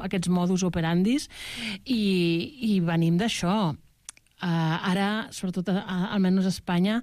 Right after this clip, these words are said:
hi ha una altra manera d'entrenar a les gimnastes. Però el que sí que segur és que els entrenaments no són tous.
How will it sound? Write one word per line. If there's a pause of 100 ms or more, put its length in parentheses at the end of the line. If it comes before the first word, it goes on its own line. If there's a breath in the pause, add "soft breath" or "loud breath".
(360 loud breath)
hi
ha
una
altra
manera
d'entrenar
a
les
gimnastes. (440 loud breath)
Però
el
que
sí
que
segur
és
que (240)
els
entrenaments
no
són (160)
tous.